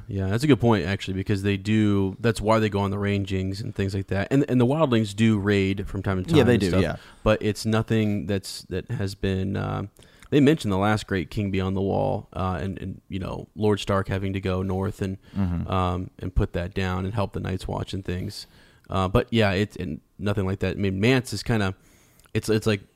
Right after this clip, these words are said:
Speaker 1: Mance Rayder is amassing this horde. They know something's going on. Um,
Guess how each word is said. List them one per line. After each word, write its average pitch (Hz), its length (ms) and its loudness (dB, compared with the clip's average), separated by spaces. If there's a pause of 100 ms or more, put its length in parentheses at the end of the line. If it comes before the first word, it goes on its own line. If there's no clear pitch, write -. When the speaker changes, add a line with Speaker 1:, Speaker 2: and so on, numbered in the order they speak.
(240)
Speaker 1:
Mance 113 280 2
Rayder 110 320 4
is 95 720 0 (640)
amassing 101 500 0
this 95 180 -2
horde. 110 300 4
They 104 100 0
know 123 220 8
something's 101 380 -2
going 90 280 -2
on. - 380 -6
Um, 98 500 0